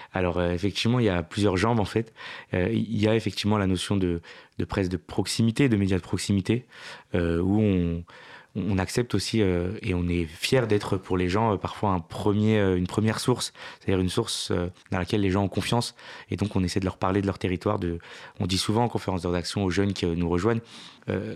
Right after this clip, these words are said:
l'article, le premier article, c'est peut-être ce qui se passe juste en bas de chez toi, en fait. Il n'y a pas besoin d'aller couvrir, euh,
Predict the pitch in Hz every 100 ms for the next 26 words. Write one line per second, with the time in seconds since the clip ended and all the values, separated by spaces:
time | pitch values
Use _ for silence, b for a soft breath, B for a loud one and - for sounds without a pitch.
0 | 98 98 - - 120 92 - 107 110 104
1 | - 135 B B B - - 120 - -
2 | 117 95 107 - 104 98 - 104 127 -
3 | 101 - B B - 107 101 107 104 90
4 | - 98 104 92